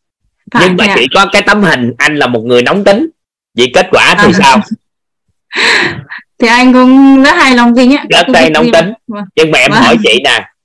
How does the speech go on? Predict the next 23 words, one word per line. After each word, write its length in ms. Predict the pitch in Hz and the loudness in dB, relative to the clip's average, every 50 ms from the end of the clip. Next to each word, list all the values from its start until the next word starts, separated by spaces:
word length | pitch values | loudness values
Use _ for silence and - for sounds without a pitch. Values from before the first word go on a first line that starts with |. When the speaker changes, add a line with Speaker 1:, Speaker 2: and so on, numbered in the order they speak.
| _ _ _ _ _ _ _ _ _ _ _ _ _ _ _ _ _ _ _ _ _ _ _ _ _ _ _ _ _ _ _ _ _ _ _ _ _ _ | _ _ _ _ _ _ _ _ _ _ _ _ _ _ _ _ _ _ _ _ _ _ _ _ _ _ _ _ _ _ _ _ _ _ _ _ _ _
Speaker 2:
anh 240 | - 143 160 156 143 | -4 -2 -2 -2 0
có, 340 | 151 160 170 180 180 165 - _ | 0 2 2 2 0 -4 -4 _
trong 220 | 175 160 175 170 | -2 0 0 0
hình 140 | 156 127 120 | 0 0 -2
ảnh 240 | 120 113 147 180 185 | -2 -2 -2 0 0
của 100 | 190 190 | 2 2
người 200 | 180 160 127 - | 2 2 0 0
khác 300 | - 170 180 202 208 - - | 0 0 0 -2 -2 -2 0
chưa 180 | 190 170 160 | 2 2 2
chắc 260 | - - 208 208 - 170 | 2 0 -2 -2 0 -2
là 60 | 131 | -2
anh 160 | 127 143 147 | -2 -2 0
có 160 | 135 160 170 180 | 0 0 2 2
cái 80 | 196 | 2
nóng 240 | 185 175 180 196 190 | 0 0 -2 0 0
tính, 160 | 190 180 196 233 226 | 0 -2 -2 -4 -2
chị 140 | 156 123 120 | -2 0 0
có 100 | 131 160 | 0 2
biết 160 | 165 190 226 - | 2 2 2 2
cái 60 | 226 | 0
này 160 | 180 151 127 | 0 0 0
không? 200 | 131 127 120 - - _ _ _ _ _ _ _ _ _ _ _ _ _ _ - - - - _ _ | 0 0 -2 -4 -6 _ _ _ _ _ _ _ _ _ _ _ _ _ _ -10 -10 -10 -10 _ _
Speaker 1:
Có, 340 | 202 - - 214 240 254 | -2 0 0 0 0 -4